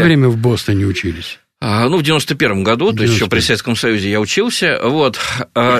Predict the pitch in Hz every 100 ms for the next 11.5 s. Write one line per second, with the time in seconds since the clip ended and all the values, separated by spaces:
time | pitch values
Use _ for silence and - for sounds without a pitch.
0 | - 139 139 180 160 160 151 170 214 226
1 | 156 135 135 127 135 135 117 120 113 110
2 | 208 202 123 107 117 117 165 123 98 110
3 | 104 117 104 95 92 92 87 87 76 71
4 | - 107 101 101 98 120 190 202 - 135
5 | 117 104 98 101 - 95 101 170 180 117
6 | - 98 117 101 - 95 92 95 92 92
7 | 90 87 92 95 98 - 90 98 175 190
8 | 139 123 104 98 90 92 - 98 87 87
9 | 90 87 151 180 - 101 90 98 95 85
10 | - 76 - - 90 92 90 78 - -
11 | 90 92 - 233 180